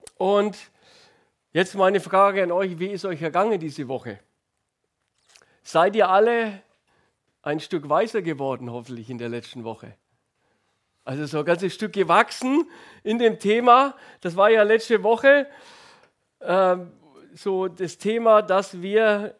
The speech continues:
im Laufe unseres Lebens weisere Menschen werden. Und habe ein bisschen Weg gezeigt, wie das funktioniert. Und deswegen meine Frage, ich hoffe, dass du ein bisschen gewachsen bist in der Weisheit. Ähm, ich hätte jetzt ein großes Nicken eigentlich erwartet, ja, dass alle sagen, "Ja,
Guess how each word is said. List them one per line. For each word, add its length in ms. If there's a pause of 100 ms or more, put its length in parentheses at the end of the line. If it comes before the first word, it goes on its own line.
(100)
im 180
Laufe 340
unseres 420
Lebens 540
weisere 580
Menschen 480
werden. 360 (760)
Und 180
habe 180
ein 100
bisschen 280
Weg 160
gezeigt, 360
wie 60
das 140
funktioniert. 680
Und 340
deswegen 300
meine 240
Frage, 360
ich 100
hoffe, 200
dass 180
du 80
ein 60
bisschen 220
gewachsen 440
bist 280
in 100
der 120
Weisheit. 540 (1400)
Ähm, 440 (100)
ich 80
hätte 120
jetzt 120
ein 80
großes 340
Nicken 260
eigentlich 440
erwartet, 420
ja, 220
dass 180
alle 200
sagen, 240
"Ja, 300